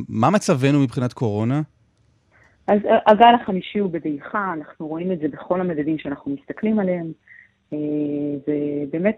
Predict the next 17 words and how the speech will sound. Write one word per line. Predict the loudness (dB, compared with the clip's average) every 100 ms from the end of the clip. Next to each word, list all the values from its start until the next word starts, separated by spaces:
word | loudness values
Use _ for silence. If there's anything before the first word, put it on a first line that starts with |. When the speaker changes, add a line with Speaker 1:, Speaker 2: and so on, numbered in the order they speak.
| 0
Speaker 2:
אה, | 0 0
כרגע | 2 4 4 2
המטרה | 0 -4 -4 -2 0
היא | 2 0 -2
להסתכל | -4 -4 0 2 2
קדימה, | 2 2 2 2
אנחנו | -2 -4 -2
מאוד | 4 6
מקווים | 4 -2 -8 -10
שזה | -10 -10
הגל | -4 -2 -2
האחרון, | -4 -6 -2 -2 -2 -8 -20 -20 _ _ -6
אה, | -2 -2
אבל | 0 4
גם | 4
אם | 6 6
לא, | 4